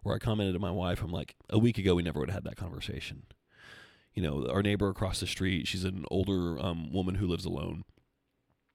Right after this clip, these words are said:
We had a good ten-minute chat with her, like, you know, from a safe distance apart over her yard.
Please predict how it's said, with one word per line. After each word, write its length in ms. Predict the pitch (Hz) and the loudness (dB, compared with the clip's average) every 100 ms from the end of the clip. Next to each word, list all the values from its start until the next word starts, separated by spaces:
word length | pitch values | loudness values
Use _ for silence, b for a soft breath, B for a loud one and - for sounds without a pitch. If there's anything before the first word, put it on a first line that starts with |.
| _ _ - | _ _ -4
We 120 | 117 | -2
had 60 | |
a 20 | 104 | 0
good 180 | 101 | 0
ten-minute 380 | 104 110 104 92 | -2 -2 -2 -2
chat 240 | - 104 - | -2 -2 -2
with 140 | 90 | -2
her, 320 | 101 90 90 - | -2 -2 -4 -8
like, 220 | 85 - | -10 -8
you 80 | 92 | -4
know, 220 | 87 90 | -4 -4
from 180 | - 92 | -6 -6
a 60 | - | -2
safe 240 | - 95 | -2 -2
distance 340 | 90 - 90 - | -4 -4 -4 0
apart 380 | - 101 98 - | 0 0 -4 -6
over 220 | 101 95 | -6 -6
her 120 | 98 | -6
yard. 400 | 95 95 87 90 | -6 -6 -6 -8